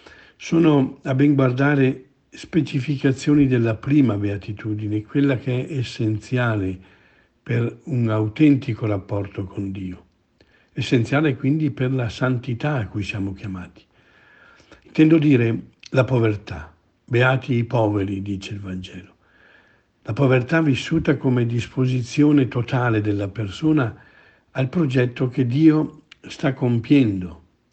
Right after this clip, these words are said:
nell'umanità, nella storia, ma anche in ciascuna persona.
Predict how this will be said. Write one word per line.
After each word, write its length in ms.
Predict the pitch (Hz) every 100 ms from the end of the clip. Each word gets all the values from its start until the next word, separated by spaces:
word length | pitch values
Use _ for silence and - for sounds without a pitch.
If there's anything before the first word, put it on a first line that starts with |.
| _ _ _ _ _ _ -
nell'umanità, 760 | 110 107 104 95 98 92 135 147
nella 300 | 117 101 104
storia, 480 | - 135 156 123
ma 120 | 104 117
anche 240 | 120 120
in 120 | 107
ciascuna 600 | 95 95 - - 160 139
persona. 640 | 92 101 90 - 90 -